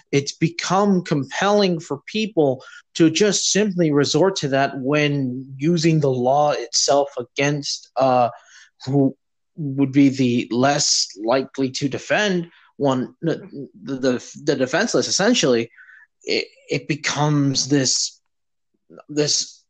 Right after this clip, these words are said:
self-indulging weapon where it's no longer, uh, it,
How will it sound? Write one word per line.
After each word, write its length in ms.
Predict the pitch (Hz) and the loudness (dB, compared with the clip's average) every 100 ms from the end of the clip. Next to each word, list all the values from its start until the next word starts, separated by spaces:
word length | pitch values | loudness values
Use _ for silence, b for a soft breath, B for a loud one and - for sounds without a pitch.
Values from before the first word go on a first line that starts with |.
| _ _ _ _ _ _ | _ _ _ _ _ _
self-indulging 1700 | - - - 165 185 - 156 147 120 135 143 156 135 135 131 123 117 | -6 -2 0 2 0 0 0 0 0 2 2 2 -2 -2 -2 -4 -2
weapon 580 | 117 143 - 113 98 - _ _ _ _ _ _ _ _ _ _ _ _ _ | -2 -2 -4 -6 -6 -12 _ _ _ _ _ _ _ _ _ _ _ _ _
where 500 | - 123 120 117 - | -2 2 2 2 0
it's 640 | - 123 - - - - _ _ - | 0 -2 0 -2 -4 -8 _ _ -10
no 320 | 127 127 147 | -2 2 2
longer, 1040 | 156 135 127 147 147 139 131 113 107 - _ b b b - | 2 2 2 2 0 2 2 0 -2 -6 _ b b b -6
uh, 400 | - 123 113 104 - _ _ _ _ _ _ _ _ _ _ _ - B B B B B - | -2 0 0 -2 -6 _ _ _ _ _ _ _ _ _ _ _ -6 B B B B B 0
it, 300 | 160 160 | 0 -2